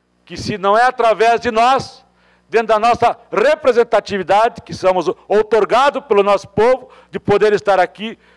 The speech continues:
para fazer a nossa representatividade, em votar a favor, sim, desses bons projetos do Poder Executivo, mas também, né,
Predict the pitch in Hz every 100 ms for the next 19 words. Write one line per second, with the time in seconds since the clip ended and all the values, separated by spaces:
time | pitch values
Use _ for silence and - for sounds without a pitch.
0 | _ - 185 180 180 165 147 185 - _
1 | _ _ _ - 156 226 233 208 190 185
2 | 180 170 170 - 160 151 175 202 220 302
3 | _ _ _ _ - 202 202 220 233 254
4 | 247 240 226 196 262 269 - 285 285 -
5 | _ _ _ - - 196 147 254 302 277
6 | - 233 175 233 262 - 196 - 190 190
7 | 202 - - - 160 190 180 - - 262
8 | 285 285 - _ _ _ _ 214 254 -
9 | 320 269 277 302 302 - _ _ - 175
10 | 233 269